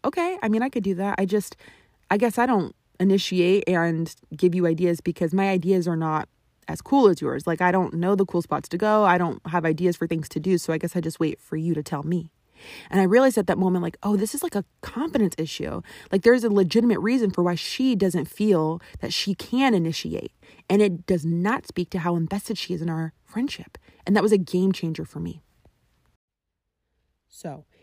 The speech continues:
if we had to summarize today's three points, they would be associations, contributions, and invitations.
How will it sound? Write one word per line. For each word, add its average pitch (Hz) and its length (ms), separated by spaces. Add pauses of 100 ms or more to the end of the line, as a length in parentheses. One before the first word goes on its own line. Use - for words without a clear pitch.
(180)
if - 120
we 180 100
had 190 200
to 254 100
summarize 190 460
today's 165 320
three 208 380
points, 160 400
they 156 80
would 156 180
be 156 300 (360)
associations, 214 1000 (240)
contributions, 165 1000 (220)
and 151 200
invitations. - 840